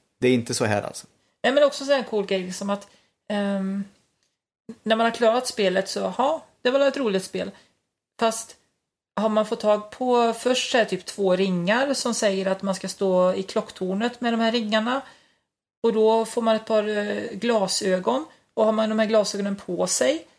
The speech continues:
Speaker 2: när man slåss mot, eh, sista bossen, ja, då kan en helt, eh, ett helt nytt slott öppnas upp, det är upp- och nerpåvända slottet. Alltså det blir, eh,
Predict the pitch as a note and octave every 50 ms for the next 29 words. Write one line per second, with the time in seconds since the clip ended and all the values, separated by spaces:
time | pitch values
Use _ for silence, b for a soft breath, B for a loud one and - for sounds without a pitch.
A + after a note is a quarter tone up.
0 | b b - A#3 A3 A3 G#3+ - - G#3+ G#3 - - - G#3+ G#3 G#3 G3+ - -
1 | G#3+ G#3 G3+ G3+ G3+ G3 G3 - G#3+ G3 - G#3 G3 F#3 G3 F#3+ - - - A#3
2 | B3 D4 E4 b b b b b b b b _ _ _ _ - G#3 G#3 G3 F#3+
3 | G3 A3 C#4+ - - _ _ _ _ _ _ _ _ _ _ _ - F#3+ F#3+ G3
4 | F#3+ F#3+ - A3+ B3 C4+ C#4+ C4+ B3 C4 B3 A3+ G#3+ G3+ - _ _ - - A3
5 | G#3 G3+ G3+ G3 G3 - - A3 A3 - A3+ G#3 G3+ - G#3 G3+ G3+ - - -
6 | A#3 A#3+ A#3+ - - C#4 - - - C#4 - - F#3+ F#3 - - - G3+ G3 F#3+
7 | G3 F#3+ - G#3 G3+ G#3 G3 G3 - F3+ F3+ F3 F3 F#3 F#3 - F#3+ E3+ - -
8 | - F#3 F3+ - - b b b b b b - G#3 G#3 - A#3 A#3 G3+ A3+ A3
9 | G#3+ G#3 G#3 G#3 G3+ G3+ G3+ G3+